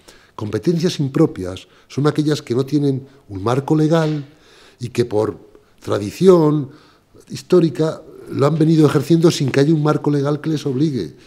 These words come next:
El mejor ejemplo, los psiquiátricos que tenían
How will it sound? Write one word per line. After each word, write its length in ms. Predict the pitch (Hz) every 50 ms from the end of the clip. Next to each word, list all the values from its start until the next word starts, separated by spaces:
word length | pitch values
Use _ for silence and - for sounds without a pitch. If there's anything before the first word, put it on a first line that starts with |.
| _ - - _ _ _ _ -
El 120 | 90 95
mejor 260 | 104 - - 135 139
ejemplo, 500 | 139 117 127 127 104 92 - 71 65 - - _ _ _ - - - _ _ _ _
los 360 | - 113 113 117 120 123 - -
psiquiátricos 880 | - - - - 123 131 139 143 139 - 135 143 - - 151 151 139 -
que 140 | - 113
tenían 640 | - - 98 101 120 127 131 135 135 143 143 143 131